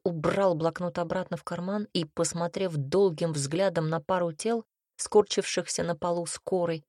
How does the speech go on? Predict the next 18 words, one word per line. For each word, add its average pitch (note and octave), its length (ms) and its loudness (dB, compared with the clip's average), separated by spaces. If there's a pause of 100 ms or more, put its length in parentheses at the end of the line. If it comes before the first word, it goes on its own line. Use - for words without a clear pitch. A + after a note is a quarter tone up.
(120)
и E3 80 2
пускающих E3+ 640 0
слюни, E3 520 0 (480)
спросил: D#3+ 640 0 (540)
«Что - 300 4
с D3+ 100 0
ними D#3 180 4
будет?» F3 460 -2 (720)
«В D3 140 2
дурку F#4+ 340 6
отвезём», C3+ 520 4 (760)
вздохнул E3 540 0
врач. D3+ 480 -4
«Это C#4+ 280 4
уже F#3+ 260 6
не G3 140 2
люди, F3+ 360 2
так, - 440 -6